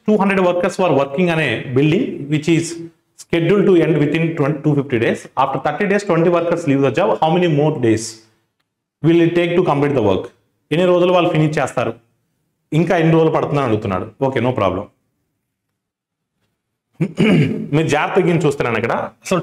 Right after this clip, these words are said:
టూ హండ్రెడ్ మెంబర్స్ ఉన్నారు వర్కర్స్, వాళ్ళ టార్గెట్ టూ ఫిఫ్టీ డేస్. అంటే మొత్తం ఎంతైనా టూ ఇంటూ ట్వంటీ ఫైవ్ అంటే ఫైవ్ థౌజండ్ అవుతుంది.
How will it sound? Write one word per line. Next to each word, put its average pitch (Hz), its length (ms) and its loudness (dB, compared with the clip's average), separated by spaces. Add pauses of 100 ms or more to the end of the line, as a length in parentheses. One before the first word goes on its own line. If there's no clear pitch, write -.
టూ 202 140 4
హండ్రెడ్ 180 280 0
మెంబర్స్ 160 300 0
ఉన్నారు 117 240 2
వర్కర్స్, 110 340 -6 (760)
వాళ్ళ 143 140 2 (100)
టార్గెట్ 160 300 -2
టూ 139 140 2
ఫిఫ్టీ 110 260 -2
డేస్. 87 180 -6 (2250)
అంటే 135 200 -2
మొత్తం 170 240 0
ఎంతైనా 160 260 0 (920)
టూ 170 60 2 (100)
ఇంటూ 185 220 2
ట్వంటీ 160 220 0
ఫైవ్ 156 180 0
అంటే 156 180 0 (400)
ఫైవ్ 147 200 0
థౌజండ్ 143 240 2
అవుతుంది. 139 280 -4